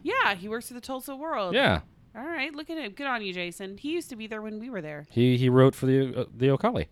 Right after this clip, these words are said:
Speaker 1: He graduated the same year I did.
Speaker 2: Yep.
Speaker 1: Not the same year you did.
Speaker 2: No, no. I graduated a different year.
Speaker 1: Um,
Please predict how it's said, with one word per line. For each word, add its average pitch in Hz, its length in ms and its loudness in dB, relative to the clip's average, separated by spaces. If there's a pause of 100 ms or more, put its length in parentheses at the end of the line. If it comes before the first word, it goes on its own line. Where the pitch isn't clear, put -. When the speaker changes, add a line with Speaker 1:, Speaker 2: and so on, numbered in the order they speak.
(120)
Speaker 1:
He 202 80 -16
graduated 202 500 -2
the 208 60 -8
same 220 260 -8
year 254 180 -8
I 294 180 -6
did. 165 360 -8
Speaker 2:
Yep. 101 280 0 (300)
Speaker 1:
Not 156 360 -10
the 175 80 -10
same 208 260 -10
year 226 140 -12
you 190 300 -14
did. 156 380 -14 (1300)
Speaker 2:
No, 82 480 -6 (140)
no. 87 420 -10 (960)
I 82 120 -8
graduated 82 560 -4
a 113 40 -4
different 78 320 -8
year. 73 220 -10 (380)
Speaker 1:
Um, 208 400 -2